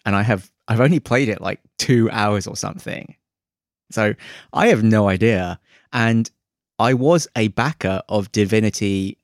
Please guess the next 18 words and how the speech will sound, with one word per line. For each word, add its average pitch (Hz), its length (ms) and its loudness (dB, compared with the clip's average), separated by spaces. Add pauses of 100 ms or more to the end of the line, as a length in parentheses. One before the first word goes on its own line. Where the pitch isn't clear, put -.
and 123 200 -2
Divinity 104 420 -2
two, 98 460 0 (880)
and 107 400 -2 (800)
I 113 120 0
never 110 260 0
played 104 240 -2
them 95 120 -4
in 95 80 0
<laughs> 110 120 0
early 123 220 2
access. - 580 -6
Like, 117 140 -10
I 120 40 -4
just - 220 -12
totally, 110 640 -2
you 104 140 -4
know. - 240 -12